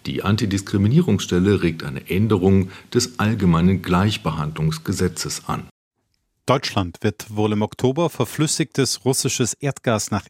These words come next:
Speaker 2: Indien liefern. Es klingt angesichts der derzeitigen Umstände fast absurd, scheint aber festzustehen. Feste Lieferverpflichtungen zwingen das bundeseigene Unternehmen Sefe, eine frühere Tochter des russischen Energiekonzerns Gazprom, zu diesem Geschäft.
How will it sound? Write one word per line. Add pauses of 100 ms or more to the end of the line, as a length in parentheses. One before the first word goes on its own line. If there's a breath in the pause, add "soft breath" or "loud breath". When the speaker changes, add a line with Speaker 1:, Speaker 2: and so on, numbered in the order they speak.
Speaker 2:
Indien
liefern. (460 loud breath)
Es
klingt
angesichts
der
derzeitigen
Umstände
fast
absurd,
scheint
aber
festzustehen. (260 loud breath)
Feste
Lieferverpflichtungen
zwingen
das
bundeseigene
Unternehmen
Sefe,
eine
frühere
Tochter
des
russischen
Energiekonzerns
Gazprom,
zu
diesem
Geschäft.